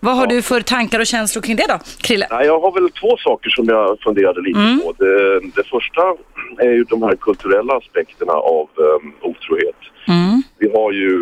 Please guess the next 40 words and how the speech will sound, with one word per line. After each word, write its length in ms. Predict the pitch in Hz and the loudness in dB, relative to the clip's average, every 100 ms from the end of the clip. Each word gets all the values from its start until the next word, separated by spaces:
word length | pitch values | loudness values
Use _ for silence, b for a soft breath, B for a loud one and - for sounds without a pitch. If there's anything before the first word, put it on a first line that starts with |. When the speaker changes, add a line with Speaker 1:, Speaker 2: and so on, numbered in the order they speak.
| 85 85 | 2 2
Speaker 2:
eh, 320 | 82 80 78 76 - _ _ _ | 2 2 0 -4 -20 _ _ _
Italien 720 | - - 92 104 87 82 85 82 | -20 -4 0 2 2 0 -2 -2
så 140 | - | 0
är 40 | 87 87 | 2 2
det 60 | 90 | 2
ju 60 | 87 98 | 0 -4
inte 160 | 92 92 | -6 -6
så 120 | - | -2
okänt 500 | 92 107 - 90 80 | -2 -2 -2 -2 0
att 140 | 85 - | -2 -2
man 140 | 85 | -6
tar 220 | - 87 85 | -2 0 0
en 80 | 87 90 | 0 -2
älskare 360 | 78 - 82 | -4 -4 0
eller 140 | 82 85 | 2 2
älskarinna 540 | 85 - 85 90 80 82 82 82 | 0 0 0 0 0 0 -2 -4
vid 80 | |
sidan 300 | - 87 82 | -10 -8 -4
av 60 | 85 | -4
sitt 200 | - 87 - | -6 -12 -2
förhållande. 540 | 92 82 85 87 - | 0 2 0 -2 -2
Speaker 1:
Just 180 | 110 - | -2 -2
det. 140 | 185 180 - | -4 -4 0
Mm. 280 | 185 180 | 2 2
Speaker 2:
Frankrike, 680 | 196 101 202 - 101 - 110 | 0 0 0 -4 -10 -2 2
eh, 760 | 107 104 110 107 87 104 110 110 - - | 4 4 2 0 0 2 2 2 -2 -4
ryssar, 440 | 123 - - 104 113 | -4 -4 -6 -2 0
jag 80 | 117 | 0
känner 180 | - 120 | 0 0
många 220 | 127 107 | 2 0
ryssar 380 | 120 120 - 123 | 0 -2 -2 -4
som 120 | 107 | -2
pratar 340 | - 120 - 104 | -2 -2 -2 -4
om 60 | |
det 80 | 104 101 | 0 0
här 80 | 85 | 0
att, 120 | 85 _ _ b b b - | -2 _ _ b b b -2
eh, 520 | 90 87 87 87 87 71 - - | 0 2 2 2 0 -2 -4 -2
deras 180 | 98 90 - | 0 0 0
hustrur 580 | 101 - - 117 117 | -2 -4 -4 0 0